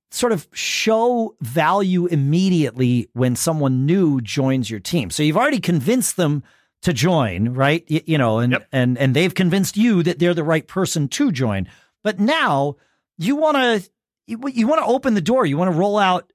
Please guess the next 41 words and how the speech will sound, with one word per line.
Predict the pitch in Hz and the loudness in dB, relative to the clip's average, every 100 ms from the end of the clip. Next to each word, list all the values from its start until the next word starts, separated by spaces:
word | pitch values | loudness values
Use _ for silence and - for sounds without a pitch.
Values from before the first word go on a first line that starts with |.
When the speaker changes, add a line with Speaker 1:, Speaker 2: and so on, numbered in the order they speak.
| _ | _
Speaker 1:
this, | 170 - - | -16 -10 -4
your | 143 214 240 | 2 2 2
version | 165 202 220 175 165 | 2 2 2 2 0
of | |
the | 143 | 0
red | 143 170 135 | 0 0 0
carpet | 202 233 185 - | -2 -2 -4 -8
for | - | -4
them | 143 143 139 135 | 0 2 2 0
in | - 135 | 0 0
an | 123 | 0
efficient | - 165 127 123 | -2 -2 -2 -2
way. | 190 160 117 | 2 2 0
So | 92 - 131 113 131 | -4 -2 -2 -2 -4
I, | - | -2
I | 143 | 0
love | 156 175 | 2 2
this | 123 76 - - - | 0 -8 -10 -14 -6
'cause | 160 | -2
I'm | 180 | 0
terrible | - 240 220 127 | 0 2 2 2
Speaker 2:
So | 175 | 2
Speaker 1:
at | |
Speaker 2:
do | 143 | 2
Speaker 1:
this, | 131 | 0
Speaker 2:
I. | 82 | 0
Speaker 1:
by | 107 | -2
the | 98 | -2
way. | 95 82 - | -4 -4 -2
I, | 139 - - - _ - | -4 -4 -16 -20 _ -2
I'm | 180 | 2
gonna | 180 | 2
Speaker 2:
Well, | 180 | 0
it | |
Speaker 1:
apologize | - 240 240 160 175 143 | 0 2 2 2 2 2
to | 170 - | -2 0
any | 180 175 | 0 2
of | 165 | 0
the | 131 | 0
people | 175 175 147 | 0 0 0
that | 147 | 0